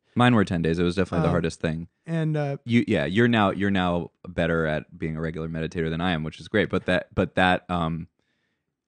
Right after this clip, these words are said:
Speaker 1: I was totally the same way, like, with, in terms of, I don't know if it's confidence, but just, like, faith in your ability to tough it out.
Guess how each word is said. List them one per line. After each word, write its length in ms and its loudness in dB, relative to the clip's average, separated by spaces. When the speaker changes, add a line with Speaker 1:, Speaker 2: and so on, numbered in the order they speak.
Speaker 1:
I 220 4
was 180 -4
totally 400 0
the 120 -6
same 680 -8
way, 280 4
like, 320 -6
with, 180 -4
in 140 -12
terms 260 -10
of, 220 -8
I 20 -4
don't 100 -2
know 60 -2
if 80 -8
it's 120 -10
confidence, 460 -4
but 140 -4
just, 440 -8
like, 160 -2
faith 960 -6
in 180 -6
your 160 -2
ability 500 -4
to 280 -6
tough 320 -6
it 80 -4
out. 300 -2